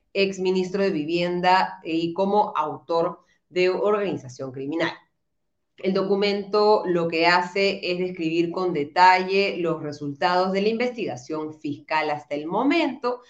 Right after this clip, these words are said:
Principalmente, hay que decirlo, basándose en testimonios de colaboradores eficaces o personas que han declarado ante la fiscalía, como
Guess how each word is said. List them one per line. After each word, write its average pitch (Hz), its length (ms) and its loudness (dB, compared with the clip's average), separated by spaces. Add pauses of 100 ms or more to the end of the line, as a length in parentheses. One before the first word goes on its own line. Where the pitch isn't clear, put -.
(220)
Principalmente, 233 840 0
hay 180 120 4
que 190 180 0
decirlo, 170 420 -2
basándose 165 480 -2
en 180 160 0
testimonios 208 1000 0
de 247 140 6 (160)
colaboradores 170 640 0
eficaces 180 640 -4 (340)
o 240 360 4
personas 170 500 -2
que 151 140 -4
han 165 240 0
declarado 147 760 -2
ante 143 440 -4
la 135 180 -10
fiscalía, 262 760 -2 (280)
como 277 500 6